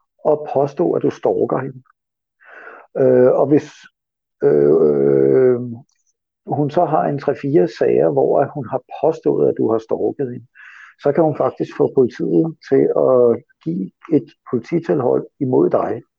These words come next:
Øh, det giver jo så også lige politiet arbejde, ikke? Øh, men, øh, derfor så er faren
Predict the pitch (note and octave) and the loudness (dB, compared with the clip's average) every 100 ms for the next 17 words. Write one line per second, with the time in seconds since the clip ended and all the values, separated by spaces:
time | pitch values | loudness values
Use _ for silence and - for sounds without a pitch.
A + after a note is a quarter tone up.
0 | _ _ _ _ _ _ _ _ _ - | _ _ _ _ _ _ _ _ _ -20
1 | - - - - C#3+ B2+ B2 B2 A#2+ C#3 | -20 -20 -20 -4 0 4 4 4 2 0
2 | C3 - A2+ A2 - - A#2 - - - | 0 0 -2 -2 -4 -10 -12 -10 -8 -8
3 | - A#2+ B2 D3 _ _ - - - - | -8 -12 -14 -18 _ _ -20 -20 -20 -2
4 | C3+ B2 A#2+ - - - - - - - | 2 4 4 4 0 -6 -20 -20 -20 -20
5 | _ F#3+ F#3+ C#3+ A#2+ - - D3 C#3 C3+ | _ 2 4 2 -2 -10 0 4 6 6
6 | C3 C3+ C3 C3 C3 B2+ B2+ B2+ B2 B2 | 8 8 6 6 6 6 4 0 -4 -8
7 | A#2+ - _ _ - _ _ _ G3 G3+ | -12 -18 _ _ -20 _ _ _ 2 2
8 | - D#3 D#3 D#3 D3 _ _ - - - | 0 0 0 -4 -16 _ _ -20 -20 -2
9 | D#3+ D#3 C3+ - - D#3 C#3 D3+ A2+ C3 | 2 2 0 -10 -2 -2 0 0 0 -2
10 | D#3 D#3+ | -4 -8